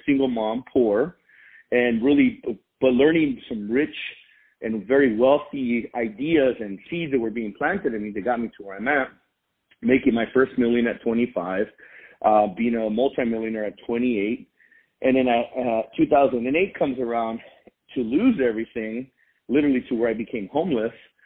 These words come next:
Um, I really just kind of, uh, really had to just really peel the, the layers, uh, of, uh, and, and really get to the core and really have to rebuild myself from the ground up. So, uh,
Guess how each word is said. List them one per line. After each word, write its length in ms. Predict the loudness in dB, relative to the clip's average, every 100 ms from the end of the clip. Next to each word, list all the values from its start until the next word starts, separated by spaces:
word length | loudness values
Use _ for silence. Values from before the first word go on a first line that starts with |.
| -20 _ _
Um, 280 | 0 0 0
I 60 |
really 320 | 0 2 0 0
just 160 | -4 -2
kind 180 | 0 0
of, 100 | -2 -10 -20 -18 -6
uh, 120 | -6
really 240 | 0 0 2
had 180 | 0 -4
to 60 |
just 180 | -6 -8 -10 -18 _ _ _
really 260 | 2 4 2 -2 2
peel 260 | 4 4 2
the, 300 | 2 0 -2
the 80 | -4
layers, 480 | 0 2 0 -2 -6 _ _ _ _ _ _ -4
uh, 400 | 0 0 0 -4
of, 180 | -4 -6 -6
uh, 340 | -6 -6 -6 -8
and, 240 | -10 -10 -10
and 180 | -10 0
really 200 | 0 2
get 180 | -2 -6
to 60 | -8
the 80 | -10
core 600 | -2 2 4 4 2 -6 -10
and 200 | -8 -2
really 200 | -2 0
have 160 | -2 -6
to 80 |
rebuild 400 | -6 -6 0 0
myself 360 | 0 -4 -4 -6
from 120 | -8 -12
the 80 |
ground 300 | -12 -12 -2 2
up. 220 | 2 0 _ _ _ _ _ _ _ -4 2
So, 240 | 6 6
uh, 180 | 4